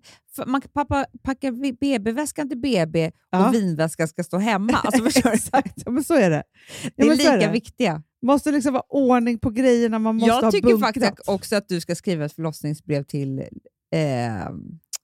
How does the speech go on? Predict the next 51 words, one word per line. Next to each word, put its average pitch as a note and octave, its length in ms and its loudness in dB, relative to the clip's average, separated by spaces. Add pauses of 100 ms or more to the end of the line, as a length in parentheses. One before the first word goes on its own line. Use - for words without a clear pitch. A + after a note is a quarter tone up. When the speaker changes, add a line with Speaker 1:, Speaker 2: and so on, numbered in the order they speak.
(140)
Speaker 1:
Filip. - 400 2 (140)
Speaker 2:
Ja, G#3+ 220 6
vad A3 120 6
han G#3 140 6
ska G3 140 4
köpa. G3+ 160 6
Speaker 1:
Så, - 200 2 (240)
Speaker 2:
Ja, A3 140 6
för A3+ 80 6
du C#4 160 8
Speaker 1:
så F#4+ 80 4
Speaker 2:
tyckte F4+ 160 6
att - 40 8
Speaker 1:
låt C4 80 6
Speaker 2:
jag B3+ 80 6
skulle A#3+ 140 2
börja A#3 180 4
köpa G#3+ 320 0
grönmögeloster G3 880 0
ju F3+ 120 2
häromdagen, E3 300 -2
för E3 80 -10
de F#3 100 0
räcker F#3 280 -2
ju F3 60 2
ändå E3 160 -6
så F3+ 80 -4
länge. F3+ 380 -2
<laughs> G#3 80 0 (580)
När G3+ 140 2
vi - 60 6
Speaker 1:
Ja, - 40 6
Speaker 2:
var G4 60 4
Speaker 1:
jag F#4+ 40 4
Speaker 2:
på F4 60 0
Speaker 1:
menar B3+ 140 4
Speaker 2:
Halland. D4+ 240 2
Speaker 1:
det. C4 60 2
Speaker 2:
Ja. G3+ 240 0 (460)
Speaker 1:
Exakt. C4+ 420 -2 (260)
Nej, D#4 200 2
men D#4 180 2
att D4+ 100 -6
han, C#4 240 0
att - 180 -4
du C4+ 100 -4
skulle C4 240 -2
ha A#3+ 140 2
så A#3+ 100 -2
här, G#3 160 0 (140)
det G#3+ 140 0